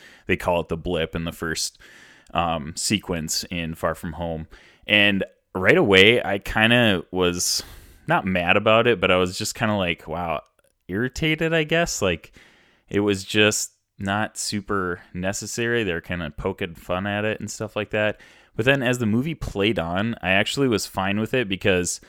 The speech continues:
they did that so they could move on and just make it a Spider-Man movie and not a, "Oh, this is a blip movie." You know, like, this is about what happens after everybody comes back. Instead, they just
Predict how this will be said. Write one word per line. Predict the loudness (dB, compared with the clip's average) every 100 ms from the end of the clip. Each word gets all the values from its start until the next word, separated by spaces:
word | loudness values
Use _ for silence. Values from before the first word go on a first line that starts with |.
| -20 _ _
they | 0
did | 2 0 0 4
that | 4 4 0
so | -6 0 2
they | 4 2
could | 2 0 -2
move | 0 2 2
on | 2 2 -2
and | -6
just | -8 -6
make | -4 -4 -2
it | -4 -4
a | -8
Spider-Man | -8 -4 -2 -2 -2 0
movie | 0 0 0 0
and | -2
not | -4 -4 -2
a, | -4 -4 -8 _ _ _ _ _ _ _
"Oh, | 0 0
this | 0 -2
is | -2
a | -4
blip | -4 -2 -2 -2
movie." | -8 -10 -12 -16 -12
You | -8
know, | -6 -6
like, | -6 -6
this | -4 -4
is | -4
about | -2 0 2 0 -2 -6 -8 -4
what | 0 0 -2
happens | -10 -2 0 0 -2 -4 -4
after | -6 -6 -4 -4 -4 -6 _ _ _ -2
everybody | 0 0 -2 -4
comes | -6 -8 -4
back. | -6 -6 -12
Instead, | -8 -4 4 10 10 8
they | 4 2 0 -8 _ _ _ -4
just | 0 0 -2